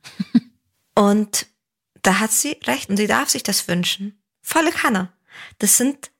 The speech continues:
Speaker 2: keine Bedürfnisse, die over the top sind.
Speaker 1: Ja.
Speaker 2: Oder wo man denkt, boah, jetzt erwartet sie aber krass viel,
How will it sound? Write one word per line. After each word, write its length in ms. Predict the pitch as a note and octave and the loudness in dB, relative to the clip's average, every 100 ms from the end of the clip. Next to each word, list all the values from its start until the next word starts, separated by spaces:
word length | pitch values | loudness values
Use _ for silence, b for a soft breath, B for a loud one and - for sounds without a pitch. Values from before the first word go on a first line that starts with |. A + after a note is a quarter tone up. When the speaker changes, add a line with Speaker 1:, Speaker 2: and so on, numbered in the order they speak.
| - | -4
Speaker 2:
keine 340 | - B3 D4 | 0 0 0
Bedürfnisse, 760 | B3+ A#3+ B3 B3+ C4+ B3+ A#3+ G#3+ | -4 0 2 4 2 -4 -6 -4
die 180 | A3+ - | -4 -2
over 260 | B3+ C#4 | 0 0
the 80 | B3+ | 0
top 260 | - D4 - | -2 -4 -2
sind. 340 | - F#3+ - _ _ b | -2 -4 -12 _ _ b
Speaker 1:
Ja. 280 | F3+ D#3+ D3 - | 2 4 2 2
Speaker 2:
Oder 160 | A#3+ | 4
wo 40 | A#3+ | 4
man 140 | B3 | 2
denkt, 240 | A#3 A#3 A3 | 0 -2 -4
boah, 180 | A3 | -2
jetzt 140 | A3 - | -2 -2
erwartet 480 | G3+ G#3+ A3+ G#3+ - | -2 0 -2 -2 -2
sie 120 | G#3 | -2
aber 200 | G#3 G#3 | 0 -4
krass 500 | - - A#3+ A#3+ - | -4 -4 -2 0 0
viel, 460 | - A#3 A#3 A#3 | 0 0 0 0